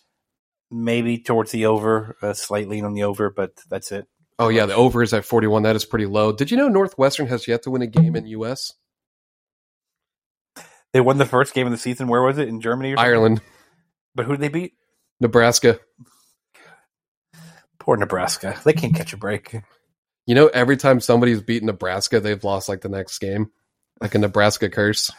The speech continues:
Speaker 1: Really?
Speaker 2: Yeah. Uh, Oklahoma has now lost three, sh-, three or four straight after they played Nebraska.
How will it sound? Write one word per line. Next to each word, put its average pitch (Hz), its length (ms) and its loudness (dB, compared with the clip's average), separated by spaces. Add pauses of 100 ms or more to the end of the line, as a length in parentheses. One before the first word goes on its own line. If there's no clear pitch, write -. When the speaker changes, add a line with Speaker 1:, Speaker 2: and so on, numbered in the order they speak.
(380)
Speaker 1:
Really? 101 420 -6
Speaker 2:
Yeah. 95 240 0 (680)
Uh, 107 240 0
Oklahoma 120 560 4
has 98 300 -8
now 107 220 2
lost 101 400 0 (100)
three, 113 180 0
sh-, - 160 -6 (140)
three 117 160 4
or 104 60 0
four 107 180 -4
straight 107 240 -2
after 101 220 -4
they 98 120 -2
played 104 220 -4
Nebraska. 95 560 -4